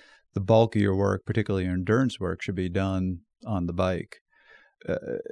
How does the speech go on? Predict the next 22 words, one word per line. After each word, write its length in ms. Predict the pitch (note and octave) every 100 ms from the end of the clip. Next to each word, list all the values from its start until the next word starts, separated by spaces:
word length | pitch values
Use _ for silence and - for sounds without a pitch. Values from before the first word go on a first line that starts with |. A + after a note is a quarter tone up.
| - - -
and 220 | A2 A2
again, 320 | G#2 A#2+ A2
fully 300 | G2 A#2+ G#2+
agree 240 | G2+ A2
with 100 | G#2+
you 60 | G#2
about 200 | G2 G2+
the 60 | G2
transfer. 480 | G#2+ G#2+ G#2 G2+
The 140 | F#2+ G#2
one 160 | A2
thing 120 | G#2+ G2
I'll 160 | G2
add, 300 | A2+ A2+ G#2+
I'm 120 | G2+
just 120 | G2+ G#2
looking 160 | G#2
at 80 | G2
this 160 | G2 -
study 320 | G#2 G2+ G2+
by, 380 | G2+ G2 G2 G2
uh, 240 | G2 F#2+